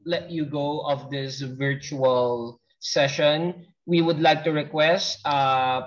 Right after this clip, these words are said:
photo opportunity with you. So may I request everyone to kindly open your camera?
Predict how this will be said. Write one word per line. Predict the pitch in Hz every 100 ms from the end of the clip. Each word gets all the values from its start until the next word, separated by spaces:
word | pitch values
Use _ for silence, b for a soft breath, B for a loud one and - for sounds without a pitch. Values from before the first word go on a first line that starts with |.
| -
photo | - 165
opportunity | 151 147 147 143 - 143 139 143
with | 143
you. | 139 160
So | 170 156
may | 156 160 156
I | 156 175 190
request | 180 175 - 165 160 160 160 - -
everyone | 139 135 135 139 165 180
to | 156
kindly | 135 131 131 135
open | 123 120 127 123
your | 117 113 110 107 104 101 101
camera? | 104 107 123 151 196